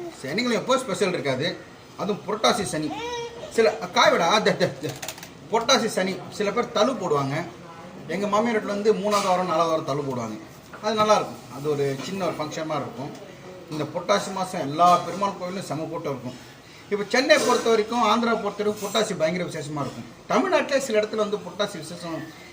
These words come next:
தெரியாதுன்னு நினைக்கிறேன். ஏன்னா, இங்க நம்ம முதல்ல ஒரு கடைக்காரர் இருக்காரு, திருச்செந்தூர் இருக்காரு, அவர்கிட்ட நான் பேசியிருக்கேன்.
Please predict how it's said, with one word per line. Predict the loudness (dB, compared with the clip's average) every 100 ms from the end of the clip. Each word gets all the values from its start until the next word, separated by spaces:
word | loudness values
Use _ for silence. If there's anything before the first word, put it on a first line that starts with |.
| -4
தெரியாதுன்னு | 6 8 8
நினைக்கிறேன். | 6 0 -2 -4
ஏன்னா, | -6 0 2 2
இங்க | 2
நம்ம | -2 0
முதல்ல | 2 2
ஒரு | 2 -2
கடைக்காரர் | -2 0 -2
இருக்காரு, | -2 -4 -4
திருச்செந்தூர் | -6 -6 -6 -6
இருக்காரு, | -6 -6 -6 -10 -16 -20 -18 -10 4
அவர்கிட்ட | 6 8
நான் | 4 4
பேசியிருக்கேன். | 0 0 -2 -6 -8